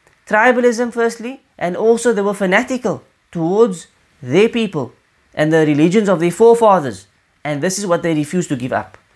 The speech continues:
So they refused to change their belief, right? Even though the haqq had been presented to them, even though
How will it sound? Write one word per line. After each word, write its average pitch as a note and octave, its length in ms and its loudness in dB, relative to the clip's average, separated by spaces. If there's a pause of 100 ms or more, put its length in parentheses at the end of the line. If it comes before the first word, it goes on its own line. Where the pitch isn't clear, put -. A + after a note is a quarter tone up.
(160)
So - 140 -2
they G3+ 140 4
refused A#3 400 0
to A3+ 80 0
change A#3+ 520 4
their F3+ 140 2
belief, D3+ 560 -2 (680)
right? E3+ 280 0
Even A3 320 0
though G#3 120 0
the F3 100 -4
haqq - 300 -2
had F#3+ 120 -4
been F3+ 160 -6
presented E3 500 -6
to F#3 80 -6
them, F#3 280 -8 (160)
even F3+ 340 2
though E3+ 320 4